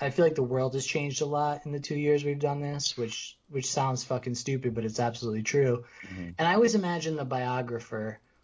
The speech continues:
Speaker 1: looking back at my life, like, uh, studying these episodes and being like, "Oh, this is when he became a megalomaniac. This is when, <laughs> this is when, this is when he stopped listening to other people's opinions and started just, like, fucking going insane."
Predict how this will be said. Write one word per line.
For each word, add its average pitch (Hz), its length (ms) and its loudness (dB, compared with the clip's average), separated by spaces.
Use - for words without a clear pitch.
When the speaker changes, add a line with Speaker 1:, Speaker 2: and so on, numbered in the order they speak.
Speaker 1:
looking 131 300 0
back 127 280 2
at 123 60 -6
my 113 160 -6
life, 107 460 -6
like, 120 360 -2
uh, 101 340 -4
studying 127 460 2
these 117 180 -4
episodes 120 800 -2
and 131 120 -2
being 117 280 -2
like, 110 340 -4
"Oh, 127 220 2
this 139 240 2
is 151 140 0
when 147 120 2
he 135 120 -2
became 120 640 -4
a 113 260 2
megalomaniac. 110 1120 -6
This 156 240 4
is 180 140 6
when, 170 400 2
<laughs> - 180 -6
this 180 180 0
is 208 160 0
when, 214 340 2
this 180 160 -2
is 220 60 -4
when 196 180 0
he 170 120 -8
stopped 143 380 -4
listening 123 300 -8
to 110 80 -10
other 110 120 -12
people's 107 360 -12
opinions 107 500 -10
and 107 100 -6
started 104 440 -4
just, 110 260 0
like, 104 300 -8
fucking 110 500 -4
going 113 320 2
insane." 107 640 -4